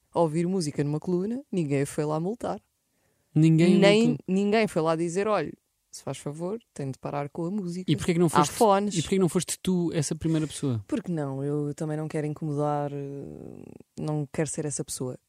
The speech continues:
Speaker 1: Porém,
Speaker 2: Mas havia
Speaker 1: supostamente
Speaker 2: polícia
Speaker 1: o
Speaker 2: à
Speaker 1: nadador
Speaker 2: vista?
Speaker 1: Mas não é o nadador Salvador que deve, estava ali tão perto e não foi lá dizer, olha, não é permitido, ou, ou pode baixar um bocadinho, ou há fones.
Speaker 2: Mas, eh, achas que tem de ser o nadador Salvador?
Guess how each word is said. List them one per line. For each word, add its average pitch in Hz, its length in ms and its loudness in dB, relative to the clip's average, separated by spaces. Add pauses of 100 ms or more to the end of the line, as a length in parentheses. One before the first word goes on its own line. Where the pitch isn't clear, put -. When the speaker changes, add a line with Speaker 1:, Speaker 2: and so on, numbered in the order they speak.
Speaker 1:
Porém, 151 540 -2
Speaker 2:
Mas 135 200 4
havia 131 140 4
Speaker 1:
supostamente - 480 6
Speaker 2:
polícia 220 80 4
Speaker 1:
o - 20 10
Speaker 2:
à - 40 10
Speaker 1:
nadador - 200 8
Speaker 2:
vista? 139 280 0 (160)
Speaker 1:
Mas 254 160 0
não 180 300 0
é 185 80 2
o 180 80 2
nadador 175 300 2
Salvador 165 520 0
que - 120 -18
deve, 165 220 2
estava 175 240 2
ali 175 140 0
tão 180 180 0
perto 202 400 2
e 240 60 0
não 240 100 2
foi 247 140 2
lá 240 140 4
dizer, 226 300 -2
olha, 143 300 -6 (800)
não 135 200 -10
é 131 80 -10
permitido, 180 580 -4
ou, 139 220 0 (320)
ou 147 140 -2
pode 151 220 -2
baixar 151 340 -2
um 160 60 0
bocadinho, 214 520 2
ou 147 180 4
há 180 160 2
fones. 220 560 0
Speaker 2:
Mas, 139 200 4
eh, 160 200 2
achas 151 320 -2
que 156 240 0
tem 165 160 0
de - 60 -2
ser 151 120 0
o 156 60 2
nadador 147 240 2
Salvador? 139 400 -2